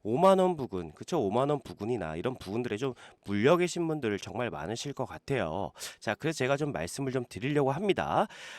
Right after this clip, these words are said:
자, 오늘 날짜, 어, 십이월 십사일, 현재 시각 열두 시고요, 여러분들. 어, 지금 오늘도 주가가, 어, 좀 많이 빠져서 시작을 했어요. 어제 중요한 건 뭐죠? 시간의 하한가에도 좀 들어가게 되면서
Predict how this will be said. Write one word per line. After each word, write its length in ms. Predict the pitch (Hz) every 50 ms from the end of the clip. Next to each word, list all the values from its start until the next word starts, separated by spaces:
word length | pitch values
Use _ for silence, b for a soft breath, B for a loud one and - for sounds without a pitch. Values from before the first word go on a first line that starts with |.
| B B
자, 160 | - 160 160
오늘 280 | 156 165 196 202 180
날짜, 680 | 131 107 107 120 - - 123 90 98 120 123 87 - - -
어, 320 | - 87 87 85 85 85 85
십이월 460 | - - 190 170 120 107 104 104 107
십사일, 640 | 104 - - 180 - - - - 78 76 104 117 104
현재 280 | 104 135 180 180 190 185
시각 340 | - - - 147 139 113 -
열두 340 | 78 76 73 - - 143 151
시고요, 380 | - - 90 73 76 87 123
여러분들. 480 | 135 92 71 78 - 156 175 165 135 - B B B B B B B
어, 200 | - 98 104 104
지금 300 | 101 - - 151 175 160
오늘도 600 | 113 90 98 127 196 226 214 170 113 92 113 156 180 _
주가가, 720 | - - - - - 151 170 170 - 80 78 92 98 80 B B B B B B B B
어, 300 | - 123 127 127 127 127
좀 160 | - 147 123
많이 240 | 95 92 101 120 123
빠져서 480 | - 156 165 196 - 208 190 175 175
시작을 400 | 156 - - - 160 147 147 151
했어요. 560 | 160 - - 131 98 82 85 104 117 95 - -
어제 480 | - 90 - 113 123 123 151 170 160 - _ _ _ -
중요한 300 | - - 101 110 135 151
건 100 | 143 95
뭐죠? 260 | 73 71 - 143 180 B B B B B
시간의 420 | B - - - - 202 196 196 185
하한가에도 520 | 190 190 185 185 - 170 151 147 139 139
좀 160 | 120 - 123 123 _ _ _ _ _ _ -
들어가게 480 | - 104 104 127 - 90 80 95 127
되면서 500 | - - 78 78 71 71 - - 123 107